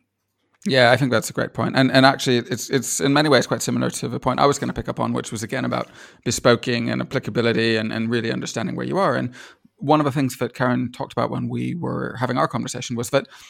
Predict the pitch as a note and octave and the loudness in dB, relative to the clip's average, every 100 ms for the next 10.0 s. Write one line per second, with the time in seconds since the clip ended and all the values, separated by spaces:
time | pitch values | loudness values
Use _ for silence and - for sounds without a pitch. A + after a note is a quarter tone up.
0 | - _ _ - - E3+ F3 F#3+ C#3 C3 | -20 _ _ -8 2 4 4 2 2 2
1 | B2+ B2 A#2+ A#2+ - - - C#3 C3 C3 | 2 0 -2 -2 -2 -4 -2 -2 -2 -4
2 | C3 - C3+ B2+ B2 B2 A2+ A#2+ - B2 | -8 -8 -4 0 -2 -2 -4 -4 -4 -4
3 | A#2+ A#2 - A2+ A#2+ B2 B2 A#2+ A2+ _ | -4 -4 -4 -4 -4 -4 -4 -6 -10 _
4 | _ _ - A#2 - A#2+ - A#2+ A#2+ A#2+ | _ _ -2 -2 -2 -8 -8 -8 -6 -6
5 | B2 - - B2+ B2 B2 B2 A#2+ B2+ B2 | -6 -10 -10 -4 -2 -2 -4 -8 -6 -6
6 | B2+ - A#2 B2 - - A2 G#2 B2+ A#2 | -8 -6 -6 -6 -8 -8 -4 -4 -4 -8
7 | - A#2 - _ _ - C3 A2+ G2+ - | -8 -8 -8 _ _ -6 -4 -2 -4 -4
8 | B2 - B2+ B2 B2 D#3+ - - D#3+ B2 | -4 -2 -2 -2 -6 -8 -6 -6 -4 -6
9 | - - - - A#2 - - B2 - | -6 -8 -12 -10 -12 -12 -12 -12 -14